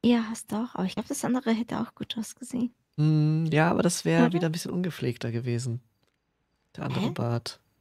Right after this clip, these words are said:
Speaker 2: Der war
Speaker 1: Nein,
Speaker 2: auch
Speaker 1: ich meine, das, was ich ausgesucht hab.
Speaker 2: Ja.
Speaker 1: Erst.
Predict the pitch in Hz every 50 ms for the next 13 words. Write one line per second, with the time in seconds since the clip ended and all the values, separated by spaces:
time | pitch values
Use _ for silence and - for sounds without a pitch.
0 | _ _ - 120 120 - - 254 254 254 247 247 - - - 220 220 220 214 220
1 | - _ _ _ - - - - - 269 - - - - - 277 247 - - -
2 | 214 - 220 220 - - - - _ _ _ _ _ _ - - - - 139 180
3 | - _ _ _ - 208 - 240 - -